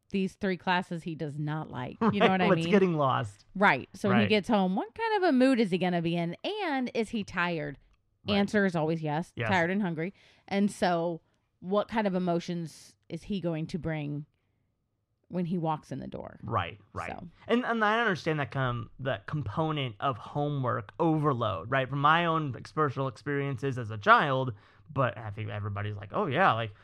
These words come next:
Speaker 2: homework would never end." And now it's like, "Oh, we don't give homework. We, we do it during school." You know what I mean? 'Cause it's supposed to be practice. And then when you're home, you
Speaker 1: Yeah.
Speaker 2: know, you're like, and th-, there's all these different,
Speaker 1: That would be
Speaker 2: like,
Speaker 1: amazing. I
Speaker 2: idea.
Speaker 1: know elementary schools that do that.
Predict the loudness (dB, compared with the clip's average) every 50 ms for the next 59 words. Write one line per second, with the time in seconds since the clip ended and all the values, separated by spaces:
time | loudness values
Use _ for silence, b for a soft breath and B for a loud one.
0 | b b b -2 -2 2 2 2 2 0 -2 -2 0 0 2 2 2 -2 -2 0
1 | 2 2 2 2 0 -2 -2 -2 -2 0 2 2 2 0 -2 -6 -4 -2 -2 0
2 | 0 0 0 0 0 -2 -4 -2 -2 -4 -4 -4 -4 -2 -2 -2 -4 -4 B B
3 | B B -2 2 2 2 2 2 2 2 2 0 -2 -4 -8 -6 -2 0 0 2
4 | 0 -2 -2 -2 0 0 2 0 0 0 -2 -2 -4 -4 -6 -8 -8 -4 -4 -4
5 | -2 -2 -4 -6 -2 0 0 0 0 -2 -2 -4 -4 -4 -4 -6 -4 -4 -4 -4
6 | -4 -4 -2 -2 0 0 0 0 -2 -2 -4 -4 -2 0 0 2 2 0 0 0
7 | -2 -4 -4 -6 B B B B B B -2 -2 0 -2 0 2 2 2 4 4
8 | 2 2 0 -2 -4 -6 -6 -2 2 4 4 4 6 6 6 4 4 4 2 2
9 | 4 2 2 2 2 2 4 4 6 6 6 6 6 4 4 2 2 2 0 0
10 | 0 -2 -4 -4 -4 -4 -4 -4 -4 -4 -6 -6 -4 -4 -4 -2 0 0 0 -2
11 | -4 -6